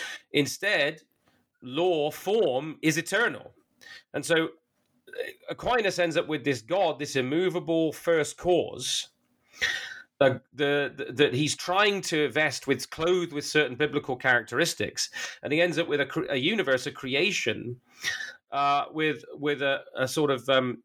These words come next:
uh, metaphysical, uh, distinction of a higher and lower in a pyramid of being. And so, um, he thinks that you can essentially reason analogically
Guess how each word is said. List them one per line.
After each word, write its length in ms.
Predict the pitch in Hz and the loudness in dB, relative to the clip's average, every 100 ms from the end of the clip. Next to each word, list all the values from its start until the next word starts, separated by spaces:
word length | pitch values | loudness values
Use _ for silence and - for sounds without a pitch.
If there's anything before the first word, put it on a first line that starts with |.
| - | -4
uh, 140 | 120 117 | 0 0
metaphysical, 1120 | 127 185 175 160 190 190 214 151 139 131 - _ _ _ - _ - | 4 2 2 0 2 0 0 2 2 0 -2 _ _ _ -20 _ -2
uh, 160 | 135 135 | 2 2
distinction 920 | 131 - 175 180 - 113 107 131 131 _ _ - _ _ _ _ _ _ _ _ - | -2 4 4 4 2 2 2 -2 -8 _ _ -20 _ _ _ _ _ _ _ _ 0
of 140 | 143 | 0
a 60 | 127 | 0
higher 400 | 113 175 165 156 | 0 0 2 0
and 120 | 135 | 0
lower 400 | 160 160 95 113 110 - - - - | 2 2 0 -6 -16 -18 -18 -14 -4
in 120 | 139 | 0
a 60 | 131 | 0
pyramid 560 | - 175 165 151 139 127 | 0 2 2 2 -4 -4
of 180 | 120 113 | -6 -2
being. 480 | 160 143 98 95 117 - - - - - - - - | 0 0 -2 -10 -14 -14 -10 -8 -6 -6 -10 -10 0
And 200 | 156 156 | 0 0
so, 480 | - 165 165 156 - _ _ - | 0 2 2 0 -4 _ _ -4
um, 440 | 143 143 147 143 _ _ _ _ _ _ _ _ _ - | 0 2 0 -6 _ _ _ _ _ _ _ _ _ -4
he 100 | 143 | -2
thinks 360 | 143 214 190 - | 2 2 2 -2
that 100 | 156 | 0
you 100 | 160 | 0
can 140 | 160 | 0
essentially 480 | 147 180 185 156 143 | 2 2 2 0 0
reason 340 | 160 170 147 | 2 2 0
analogically 960 | 143 160 151 214 185 202 - 117 104 | 0 2 2 2 0 -6 -2 -2 -2